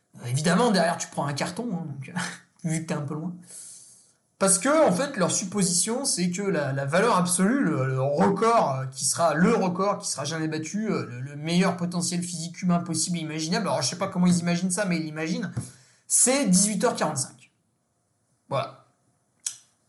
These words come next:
Donc, si on prend le, le meilleur coureur et qu'on lui, lui fait la meilleure préparation physique,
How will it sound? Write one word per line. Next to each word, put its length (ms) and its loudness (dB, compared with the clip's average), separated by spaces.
Donc, 340 0
si 340 2
on 140 2
prend 460 2
le, 220 -10
le 140 -6
meilleur 380 2
coureur 420 2
et 80 -2
qu'on 200 -4
lui, 260 -2
lui 120 -10
fait 200 -2
la 100 0
meilleure 320 2
préparation 560 0
physique, 760 2